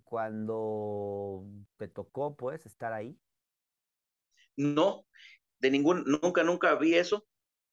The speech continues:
Speaker 2: Que yo haya visto, eh, esa situación, no.
Speaker 1: Bien.
Speaker 2: Eh, quien, quien an-, quien manejaba o que se, que se movía viendo a ver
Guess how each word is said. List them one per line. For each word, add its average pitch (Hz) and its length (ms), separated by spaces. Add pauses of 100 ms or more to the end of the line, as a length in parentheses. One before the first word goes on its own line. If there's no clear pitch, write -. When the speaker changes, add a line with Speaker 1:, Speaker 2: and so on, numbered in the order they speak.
Speaker 2:
Que 131 160
yo 165 120
haya 196 460
visto, 160 420 (260)
eh, 135 200
esa 151 480
situación, 143 640
no. 101 280 (580)
Speaker 1:
Bien. 120 160
Speaker 2:
Eh, 117 180
quien, 123 720
quien 123 220
an-, 120 260 (120)
quien 127 200
manejaba 127 560
o 131 80
que 120 100
se, - 160
que - 140
se - 100
movía 120 540 (320)
viendo 147 320
a 135 40
ver 147 200